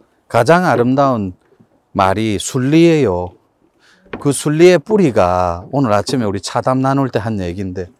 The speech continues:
그게 어울림입니다. 어울림. 서로 다름이 아니라 너와 내가 하나의 같음으로 한 덩어리가 되는 것, 이게 하나의 어울림이죠. 그게 순리의 뿌리이고.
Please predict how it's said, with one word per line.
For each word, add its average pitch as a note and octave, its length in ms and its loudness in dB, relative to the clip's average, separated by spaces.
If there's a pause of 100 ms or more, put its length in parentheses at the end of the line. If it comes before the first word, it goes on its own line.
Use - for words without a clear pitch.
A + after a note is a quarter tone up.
(480)
그게 B2 240 -2
어울림입니다. A2+ 1120 -2
어울림. G#2+ 720 -4 (1700)
서로 C3 420 2
다름이 B2+ 520 0
아니라 F#2 540 -2
너와 B2 300 2
내가 F#2+ 300 -4
하나의 C3 640 -4
같음으로 F#2+ 960 -8 (720)
한 C3+ 320 0
덩어리가 B2 540 0
되는 F2+ 440 -8
것, E2+ 160 -8 (160)
이게 A#2 220 -2
하나의 A#2 420 -2
어울림이죠. F2+ 800 -6 (720)
그게 B2+ 240 0
순리의 B2 540 -6
뿌리이고. G2 600 -10